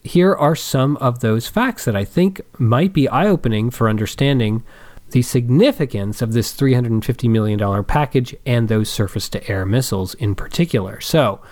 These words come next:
from the Washington Post story, I'm gonna read just a little bit. Here it is. "Obama became more convinced that providing high-end armaments to a far-off conflict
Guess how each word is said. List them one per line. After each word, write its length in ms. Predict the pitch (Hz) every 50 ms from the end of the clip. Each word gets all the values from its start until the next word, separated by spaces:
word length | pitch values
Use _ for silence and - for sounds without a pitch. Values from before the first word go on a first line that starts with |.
| - - - - - -
from 220 | - - 151 156
the 100 | 170 170
Washington 480 | 160 160 156 151 - - 160 156 151 143
Post 240 | - 151 147 - -
story, 220 | - 135 110 101
I'm 80 | 101 110
gonna 100 | 113 113
read 220 | 123 131 117 101
just 160 | 107 104 -
a 40 | 127
little 200 | 127 127 123 117
bit. 220 | 101 98 95 -
Here 180 | - - 120 117
it 80 | 117 120
is. 280 | 101 92 92 - - - - - - - - - - - - - - - - - - - - -
"Obama 520 | 139 139 131 131 143 160 185 233 269 269
became 460 | 226 220 190 - - 175 170 151 139
more 260 | 131 131 143 170 208
convinced 600 | 214 - 214 214 196 160 160 143 110 101 92 - -
that 180 | 123 113 -
providing 560 | - - 139 120 127 131 131 135 131 127 123 113
high-end 760 | - - - 165 175 202 226 220 - 175 170 175 180 165 - -
armaments 640 | 151 147 147 156 156 143 127 110 101 98 95 - -
to 180 | - 120 117
a 60 | 107 98
far-off 600 | - - 143 143 151 170 180 180 175 180 - -
conflict 640 | - 151 143 131 127 120 - 127 120 117 - -